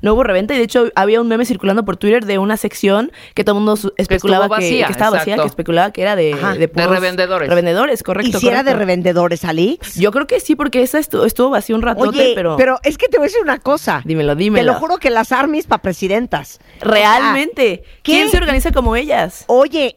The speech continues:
Speaker 3: qué correctas, qué solidarias,
Speaker 1: Sí.
Speaker 3: qué leales que dijeron, "Oigan, aunque estemos aquí llorando afuera,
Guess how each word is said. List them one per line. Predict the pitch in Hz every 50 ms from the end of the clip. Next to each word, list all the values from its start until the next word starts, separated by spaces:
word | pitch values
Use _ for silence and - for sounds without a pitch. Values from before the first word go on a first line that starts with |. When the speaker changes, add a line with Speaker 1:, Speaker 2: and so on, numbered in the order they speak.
| _
Speaker 3:
qué | - - 339 349 -
correctas, | - - 370 339 302 247 233 226 226 226 214 - - _ - 214 208 202 196 202 196 - - - - - - - - - _ _ _ _
qué | - 285 285 302 320 339 359 339 - - -
solidarias, | - - - 247 202 202 190 196 196 190 165 208 226 240 240 226 226 226 208 202 202 208 208 202
Speaker 1:
Sí. | 196 185 165 175 175 - - _ -
Speaker 3:
qué | - 285 302 349
leales | 370 349 311 262 233 214 214 226 220 220 226 233 254 - -
que | - 220
dijeron, | 185 202 190 - 240 226 214 233 233 220 - -
"Oigan, | 190 202 190 180 202 185 175 175 151 127 - _ _ _ _ _ -
aunque | - 185 175 -
estemos | 202 - - 262 277 339 349
aquí | 285 240 - - 247 196
llorando | 170 226 214 202 196 208 220 233 262 262
afuera, | 233 - 196 160 151 135 135 160 240